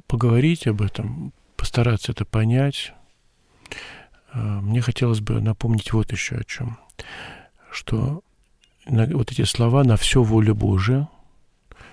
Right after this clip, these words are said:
это вы меня спросили, была ли на это воля Божия? Нет, конечно. Э, вообще слова «на всё воля Божия», они не совсем правильные. Ведь есть свобода человеческая.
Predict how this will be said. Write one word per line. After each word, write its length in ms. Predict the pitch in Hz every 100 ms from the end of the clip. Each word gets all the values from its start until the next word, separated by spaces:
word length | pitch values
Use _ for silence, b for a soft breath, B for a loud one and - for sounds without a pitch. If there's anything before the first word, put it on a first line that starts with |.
| B -
это 180 | - 117
вы 60 |
меня 140 | 107 101
спросили, 520 | - 107 - 113 113
была 240 | 110 117
ли 120 | 107
на 40 | 101
это 160 | -
воля 280 | 101 101 95
Божия? 420 | 92 95 95 -
Нет, 180 | 107 101
конечно. 540 | - 120 90 85 - - B B B B B -
Э, 240 | 113 120 147
вообще 240 | - 131
слова 300 | - 127 117
«на 120 | 107
всё 220 | - 113
воля 280 | 101 104 104
Божия», 360 | 104 180 120 104
они 200 | 117 123
не 100 | 117
совсем 340 | - 123 110
правильные. 540 | - 117 87 82 - - _ _ _ B B B B B B B B _ _ _ _ _ _ _ _
Ведь 320 | 196 160 -
есть 160 | 127 -
свобода 400 | 131 127 147 117
человеческая. 840 | - 98 101 107 - - - -